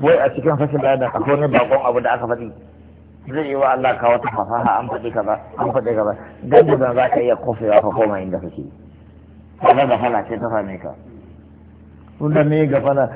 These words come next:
Kai za ka kakarawa kanka. Ai akwai kaza, lalura ce, ai akwai kaza. Ka lalurantar da abin da ba lalura bane ba. Haza gafalatu.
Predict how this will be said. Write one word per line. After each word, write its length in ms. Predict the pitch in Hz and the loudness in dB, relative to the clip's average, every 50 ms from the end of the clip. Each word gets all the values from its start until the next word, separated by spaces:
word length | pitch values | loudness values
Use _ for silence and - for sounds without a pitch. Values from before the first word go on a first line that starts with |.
| - - - | -12 -4 0
Kai 160 | 147 190 208 | 2 4 6
za 140 | 196 320 302 | 6 4 4
ka 100 | - - | 4 2
kakarawa 640 | - - 156 170 - - 143 147 143 139 135 127 117 | 2 2 2 0 2 0 2 4 4 4 4 4 2
kanka. 300 | 123 127 120 110 101 92 - - - - | 0 -4 -4 -4 -4 -6 -6 -8 -8 -6
Ai 160 | 123 139 147 | -2 -2 0
akwai 260 | 135 127 - 143 139 120 | 0 0 0 -2 -2 -2
kaza, 220 | 123 117 135 139 135 131 - - - | -2 0 2 2 0 0 -4 -8 -4
lalura 420 | 107 110 123 143 147 139 - 143 - | -2 0 0 0 2 2 2 0 0
ce, 160 | 147 151 139 - - - - | 0 -4 -4 -4 -8 -6 0
ai 160 | 135 151 143 127 131 | 0 2 2 2 0
akwai 180 | 123 143 143 | 0 0 0
kaza. 300 | 117 139 120 120 135 160 - - - - - | 0 0 0 2 0 -2 -4 -6 -12 -10 -2
Ka 160 | - - 139 | 2 2 4
lalurantar 960 | 143 147 165 180 185 185 185 185 185 185 190 196 196 190 180 - - 185 185 180 160 143 | 4 4 4 4 4 4 4 4 4 4 4 4 4 2 2 0 0 0 0 0 0 2
da 140 | - 339 - - | 4 4 4 6
abin 420 | - - - 110 - 147 147 147 143 | 6 4 4 4 0 -4 -4 -2 -2
da 120 | 123 - | -2 -2
ba 220 | - - 110 107 104 | -2 -2 -2 -4 -2
lalura 480 | 104 104 107 104 113 120 120 104 98 | -4 -4 -4 -4 -4 -4 -2 -4 -4
bane 240 | 98 110 110 104 90 76 | -4 -6 -8 -8 -10 -10
ba. 160 | 82 82 78 - - - - - - - - - - - - - - - - - - - - | -10 -12 -12 -14 -18 -20 -20 -20 -20 -20 -20 -20 -20 -20 -20 -20 -20 -20 -20 -20 -20 -10 -4
Haza 300 | - 135 135 131 127 120 | 0 0 2 2 2 2
gafalatu. 520 | 113 123 - - 107 107 110 - 98 87 | 2 0 0 2 2 0 0 -2 -6 -10